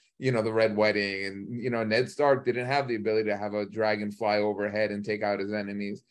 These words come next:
So I think they're setting it up way too obviously to be like, "This guy's not set to be a king. Don't expect him to be around much longer." But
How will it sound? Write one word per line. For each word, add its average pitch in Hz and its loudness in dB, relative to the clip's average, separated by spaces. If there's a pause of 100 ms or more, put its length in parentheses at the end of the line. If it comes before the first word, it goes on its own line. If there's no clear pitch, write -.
(220)
So 123 4
I 117 4
think 135 -6
they're 131 4
setting 117 0
it 107 0
up 104 0
way 107 0
too 104 -6
obviously 92 -4
to 90 -8
be 92 -4
like, 90 -4 (280)
"This 110 -4
guy's 107 2
not 101 -2
set 101 -2
to 104 -10
be 101 -2
a 98 -4
king. 98 -8 (420)
Don't 110 4
expect 110 0
him 113 -4
to 113 -2
be 107 -2
around 101 0
much 101 -10
longer." 101 -4
But 110 -2